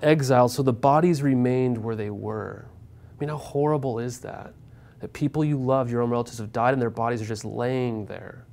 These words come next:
and you don't even have the chance to bury them. Right, verse three, they continue, and we see that these people had no regard for God at all or God's people. This is brought out in this metaphor here of water, right? It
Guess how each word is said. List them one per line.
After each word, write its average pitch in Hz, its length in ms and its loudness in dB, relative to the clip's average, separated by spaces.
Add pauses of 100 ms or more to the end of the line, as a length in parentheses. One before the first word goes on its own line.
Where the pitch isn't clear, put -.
(460)
and 120 160 -2
you 123 100 0
don't 127 200 0
even 123 140 -2
have 117 180 -4
the 110 60 -8
chance 113 320 -4
to - 80 -10
bury 101 320 -6
them. 98 320 -12 (1080)
Right, 127 140 -2
verse 123 240 -2
three, 139 180 2
they 127 140 2
continue, 156 560 4
and 151 80 6
we 127 80 4
see 143 240 2
that 127 80 2
these 123 160 -2
people 143 300 0
had 123 140 2
no 143 220 8
regard 135 560 4
for 127 160 -2
God 123 400 6 (340)
at 131 140 8
all 160 260 10
or 151 80 8
God's 147 260 6
people. 170 420 4
This 151 260 4
is 143 120 0
brought 147 380 8
out 165 260 10
in 143 60 4
this 139 200 2
metaphor 139 420 4
here 131 200 4
of 117 140 2
water, 113 720 4
right? 139 260 2
It - 80 -2